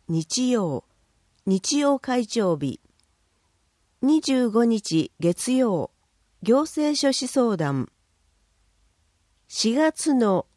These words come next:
ゆめちゃんハッピールーム大募集。二日、予約がいります。今年度のハッピールームも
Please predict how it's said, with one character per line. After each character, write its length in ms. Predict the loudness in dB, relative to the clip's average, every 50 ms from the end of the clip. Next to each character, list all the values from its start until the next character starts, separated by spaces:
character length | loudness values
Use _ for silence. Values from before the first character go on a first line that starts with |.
| _ _ -2
ゆ 140 | 2 4 4
め 180 | 4 4 2
ち 140 | 2 2 2
ゃ 80 | 2 2
ん 100 | 0 0
ハ 200 | -2 -2 -2 -2
ッ 40 | -4 _ _
ピ 240 | 0 2 2 2 2
ー 20 | 2
ル 280 | 2 4 4 4 4
ー 0 | 4
ム 240 | 4 4 4 2 _ _ _ _ _ _ _
大 280 | -2 0 2 2 2 2
募 200 | 2 0 -2 -2
集。 540 | -2 -2 0 0 2 2 2 2 0 -4 -8 _ _ _ _ _ _ _ _ _ _ _ _ _ _ _ _ _ _ _ _ _ _ _ _ _ _ _ _ _ _ _ _ _
二 180 | -6 -4 -4 -4 -6 -12 -18 -10 -6
日、 260 | -4 -2 -2 -4 -6 _ _ _ _ _ _ _ _ _ _ _ _ _ _ _ -4
予 140 | 0 2 2
約 300 | 2 2 0 -2 -2 -2
が 160 | 0 2 2
い 100 | 2 2
り 160 | 0 0 0
ま 160 | 0 0 -2 -4
す。 320 | -6 -8 -12 -14 -16 -20 _ _ _ _ _ _ _ _ _ _ _ _ _ _ _ _ _ _ _ _ _ _ _ _ _ _ _ _
今 340 | _ -4 -2 0 0 2 2
年 260 | 2 2 0 0 0
度 120 | 0 0 0
の 140 | 0 -2 -2
ハ 180 | -2 -2 -2
ッ 40 | -2 _ _
ピ 240 | -2 0 0 2 2
ー 40 | 2
ル 80 | 2 2 2
ー 40 | 2
ム 140 | 2 2 2
も 260 | 0 0 0 -2